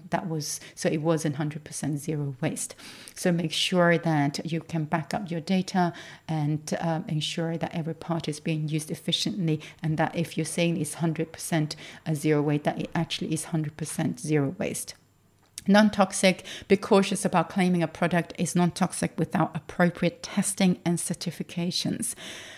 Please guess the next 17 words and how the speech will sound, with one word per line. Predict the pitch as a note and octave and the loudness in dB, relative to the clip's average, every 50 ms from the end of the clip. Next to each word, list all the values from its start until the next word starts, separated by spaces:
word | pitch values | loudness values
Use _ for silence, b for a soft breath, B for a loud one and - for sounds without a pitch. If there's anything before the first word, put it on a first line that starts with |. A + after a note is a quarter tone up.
| B B B | B B B
And | G3 F3+ E3+ E3+ E3+ E3 | 6 6 8 8 8 8
non-toxic | F3 F3 E3+ E3 - F3 D#3 - - E3 - - | 8 8 6 4 2 -2 -2 -2 -4 -6 -4 -2
to | - E3+ | -2 -2
whom? | D#3+ - A3 G#3+ G#3+ G3+ F#3+ | 2 6 8 8 8 8 6
How | E3+ F#3+ F3+ F3 E3+ | 6 6 6 6 4
is | D#3+ - - | 2 0 0
it | - | 0
non-toxic? | F3 E3+ E3 D3+ D3+ - - F3 E3 - - - - F3 - | 2 2 2 2 0 0 -2 -6 -4 -6 -8 -8 -8 -6 -6
So, | - - F#3+ | -4 -6 -6
for | - - F3 | -4 -4 -6
example, | D#3 - - F3 E3 D#3 - E3+ E3 - - | -6 -2 0 0 0 0 0 0 -2 0 2
our | - F#3 F#3+ | 4 6 6
non-toxic | G3 G3 F#3+ F#3 - - G3 F3 - - F3 - - | 8 8 6 6 4 4 0 0 2 -2 -6 -4 -6
cleaning | - - F#3 F#3 F#3 F3 | -2 2 4 4 4 4
solution | - - F#3 E3+ E3+ E3 E3 - E3+ E3 | 2 -2 -4 0 0 0 0 0 0 -2
is | E3 E3 | -2 -2
safe | - - - A#3 G#3+ G3+ G3 G3+ | -2 0 6 6 8 8 6 4